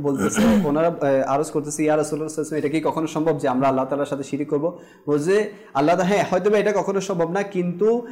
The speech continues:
রিয়া এমন একটা বিষয় যেটা আল্লাহ তাআলার সাথে ছোট শিরিক হিসেবে তুলনা করা হয়েছে।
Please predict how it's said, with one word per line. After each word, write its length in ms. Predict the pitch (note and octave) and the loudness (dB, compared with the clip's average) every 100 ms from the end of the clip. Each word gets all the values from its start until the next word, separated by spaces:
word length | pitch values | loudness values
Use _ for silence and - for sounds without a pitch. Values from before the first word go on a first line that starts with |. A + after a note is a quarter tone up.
| - | -6
রিয়া 340 | C#3 D#3 F#3+ A#3 | 0 4 6 6
এমন 240 | F#3 G3+ | 4 2
একটা 200 | G#3 G#3 | 2 0
বিষয় 460 | E3+ C#3+ - G3+ G#3+ | 0 -4 0 2 2
যেটা 280 | D#3 D3+ F#3+ | 0 -2 -2
আল্লাহ 440 | C#3 C#3+ D#3+ F3 | 0 0 0 -2
তাআলার 280 | F3 D3 D#3 | -2 -4 -4
সাথে 320 | - E3 G3 F#3+ | -8 -8 -8 -6
ছোট 260 | - F#3 | -6 -2
শিরিক 380 | F#3 - E3 F3+ | -2 0 -2 -2
হিসেবে 280 | - - D#3+ | -6 -8 -6
তুলনা 320 | D3+ B2+ A#2+ | -2 -2 -2
করা 200 | A#2+ A#2+ | -2 -2
হয়েছে। 380 | B2+ A#2+ A#2 | 0 -2 -4